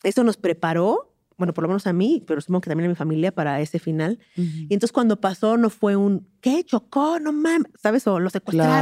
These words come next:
Speaker 2: Claro,
Speaker 1: o cosas
Speaker 2: sí,
Speaker 1: así
Speaker 2: sí,
Speaker 1: como
Speaker 2: sí, sí,
Speaker 1: súper
Speaker 2: sí, sí.
Speaker 1: impactantes. Y entonces creo que por eso, eh, la fortuna fue de no vivirlo como un choque, sino como una,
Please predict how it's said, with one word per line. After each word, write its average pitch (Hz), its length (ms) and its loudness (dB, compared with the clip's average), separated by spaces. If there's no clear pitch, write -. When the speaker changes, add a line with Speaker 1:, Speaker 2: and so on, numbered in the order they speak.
Speaker 2:
Claro, 135 80 -2
Speaker 1:
o 127 40 -6
cosas 247 220 2
Speaker 2:
sí, 302 80 -4
Speaker 1:
así 208 160 0
Speaker 2:
sí, - 40 -2
Speaker 1:
como 214 180 0
Speaker 2:
sí, - 60 -6
sí, 208 60 -2
Speaker 1:
súper 175 160 -2
Speaker 2:
sí, 175 60 -2
sí. - 40 -2
Speaker 1:
impactantes. 202 680 -2
Y 226 60 2
entonces 233 200 2
creo 302 120 2
que - 80 0
por 233 120 2
eso, 233 260 2
eh, 170 260 2
la 180 100 0
fortuna 208 320 2
fue 196 160 2
de 196 120 2
no 185 160 2
vivirlo 175 480 2
como 160 260 -2
un 165 220 -2
choque, 160 380 -2
sino 165 280 -4
como 160 240 -4
una, 170 340 0